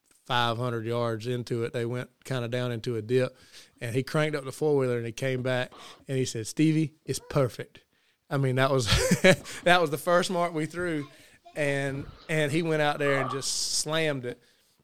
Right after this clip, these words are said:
And I was pushing a ten-year-old dog that was getting over cruciate surgery, and right there by the end, his work was not as good. And, and I, I'm serious when I said all I wanted to do was go have one good series,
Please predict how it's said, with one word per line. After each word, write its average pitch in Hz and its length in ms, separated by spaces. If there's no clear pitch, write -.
And 147 160
I 135 60
was 131 100
pushing 160 400
a 123 40
ten-year-old 120 580
dog 120 200
that 120 80
was 117 120
getting 127 200
over 113 160
cruciate - 380
surgery, 127 440
and 123 100
right 139 160
there 135 160
by 127 160
the 117 100
end, 165 300
his 120 100
work 139 260
was 127 120
not 120 200
as 113 120
good. 143 320
And, 123 200
and 135 140
I, 147 140
I'm 135 100
serious 175 400
when 131 100
I 123 40
said 127 200
all 139 200
I 160 40
wanted 147 280
to 160 60
do 180 80
was 139 100
go 135 120
have 131 160
one 135 200
good 123 160
series, 156 420